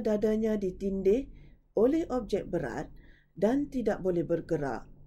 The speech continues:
ketika terjaga daripada tidur. Istilah sains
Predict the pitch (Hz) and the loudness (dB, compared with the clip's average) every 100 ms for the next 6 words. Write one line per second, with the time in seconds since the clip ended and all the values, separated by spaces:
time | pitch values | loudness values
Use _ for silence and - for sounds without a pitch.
0 | _ 226 226 226 233 226 214 202 196 185 | _ -4 -4 -2 -2 0 -2 0 0 0
1 | 175 165 160 - 170 185 285 269 240 214 | 0 -2 -2 -4 -2 0 -2 -4 -2 -2
2 | 208 170 151 110 - - - _ _ _ | -4 -6 -6 -6 -8 -20 -20 _ _ _
3 | _ _ _ _ _ _ _ _ _ 247 | _ _ _ _ _ _ _ _ _ -2
4 | 247 - 262 269 339 - - 202 139 139 | -2 0 0 2 0 -4 0 2 2 -2
5 | 202 - | -8 -12